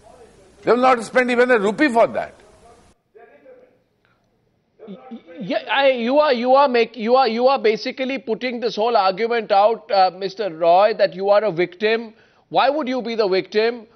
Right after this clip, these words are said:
Speaker 2: Why would the system collude against you? Who have you upset? Now, the Supreme Court will be hearing a plea by sebi seeking orders for your arrest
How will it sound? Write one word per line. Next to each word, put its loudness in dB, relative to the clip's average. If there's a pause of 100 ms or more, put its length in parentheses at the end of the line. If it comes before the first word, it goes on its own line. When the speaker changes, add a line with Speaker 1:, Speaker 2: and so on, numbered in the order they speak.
(140)
Speaker 2:
Why 2
would -4
the -4
system -4
collude -4
against -6
you? -12 (380)
Who 2
have 2
you -4
upset? -2 (240)
Now, -2
the -4
Supreme -4
Court -2
will -6
be -10
hearing 0
a 0
plea -8
by 0
sebi -8
seeking -10
orders 0
for -8
your -2
arrest -2